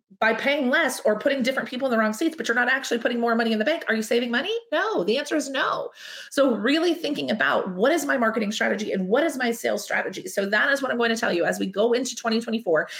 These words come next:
as we wrap up twenty twenty-three, as we start thinking about, did we hit our goals? Did we not hit our goals? Are we where we wanna be as business? Are we where we wanna be in revenue? Are we where we wanna be in clients enrolled? Are we where we wanna be in these things? Is making sure that your sales and marketing goals are separate.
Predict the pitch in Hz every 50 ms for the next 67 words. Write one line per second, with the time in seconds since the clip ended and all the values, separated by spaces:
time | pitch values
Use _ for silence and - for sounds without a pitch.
0 | - - - 214 208 202 220 220 185 196 220 208 254 - 277 277 262 - - 240
1 | 240 262 262 - 247 254 240 - 180 170 180 185 - - - - - 214 214 233
2 | 233 - 208 - 202 - 240 262 269 269 269 269 233 208 190 185 190 196 196 190
3 | 190 - 294 277 285 262 233 226 208 202 208 - 175 175 170 196 247 269 269 254
4 | 269 254 247 240 240 202 175 180 - - 175 190 190 185 190 214 240 285 294 277
5 | 254 262 269 262 226 226 226 226 214 - - 180 180 185 185 180 185 - - -
6 | - - - - 190 202 196 196 285 302 302 294 285 285 269 240 240 240 233 208
7 | 185 180 180 185 185 180 185 180 196 196 196 269 285 294 285 277 285 277 240 247
8 | 240 240 226 226 233 226 220 220 220 233 214 190 165 170 175 180 - - 185 190
9 | 196 196 247 262 285 277 254 262 247 233 220 202 202 190 190 190 - 185 180 190
10 | 190 - - - - - - - 233 208 220 226 226 226 254 262 240 220 - 196
11 | 196 190 - 214 208 - - 190 196 202 196 - 226 202 190 190 - - - 214
12 | 214 208 190 170 160 175 185 180 - - 190 190 - - - - - 220 - -
13 | - - _ - - -